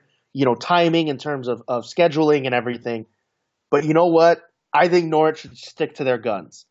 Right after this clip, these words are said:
And in the beginning of the year, when they were hot, that's what they did. Now that they're blowing cold, I think they should still not necessarily bang their head against the wall, 'cause that's too negative, but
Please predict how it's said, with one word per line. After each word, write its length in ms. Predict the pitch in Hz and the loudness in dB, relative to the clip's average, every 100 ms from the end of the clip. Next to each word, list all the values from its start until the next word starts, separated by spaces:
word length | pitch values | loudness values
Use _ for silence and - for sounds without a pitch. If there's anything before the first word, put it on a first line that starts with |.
| _ _ _ | _ _ _
And 240 | 160 165 156 | 0 2 0
in 80 | |
the 60 | 165 | 0
beginning 360 | 160 160 196 214 | 0 2 0 -2
of 60 | |
the 80 | 190 | 0
year, 220 | 175 190 | 2 2
when 140 | 190 147 | 2 2
they 100 | 147 | 2
were 120 | 127 | 0
hot, 440 | - 143 175 - _ _ _ _ | 0 2 2 0 _ _ _ _
that's 220 | 147 170 | 0 0
what 120 | 190 | -4
they 140 | 180 160 | -4 -4
did. 380 | 139 160 202 208 _ _ - | -4 -4 -4 -8 _ _ -6
Now 240 | 135 160 | 0 0
that 120 | 160 | 0
they're 120 | 175 | -6
blowing 360 | 147 151 151 135 | -4 0 -2 -2
cold, 480 | - 139 170 220 233 _ _ _ | -4 0 0 -2 -10 _ _ _
I 140 | 131 151 | 0 0
think 220 | 165 151 | 0 -2
they 100 | 147 | -4
should 200 | 147 131 | -6 -14
still 560 | - - 147 135 131 _ _ - _ _ _ - | -8 0 2 2 -2 _ _ -20 _ _ _ -2
not 200 | 202 247 | 0 2
necessarily 480 | 226 214 196 196 151 | 0 -4 -2 0 0
bang 360 | 110 151 180 | 0 0 2
their 140 | 170 156 | 2 0
head 200 | 170 185 | 2 2
against 320 | 131 131 - | 2 -6 -8
the 80 | 117 | -6
wall, 440 | 123 196 120 107 - | 2 4 4 2 -4
'cause 100 | 131 | -2
that's 200 | 143 143 | -2 -2
too 120 | 139 | -8
negative, 420 | 131 165 120 104 _ _ _ - | -4 -4 -4 -8 _ _ _ -2
but 180 | 139 | 0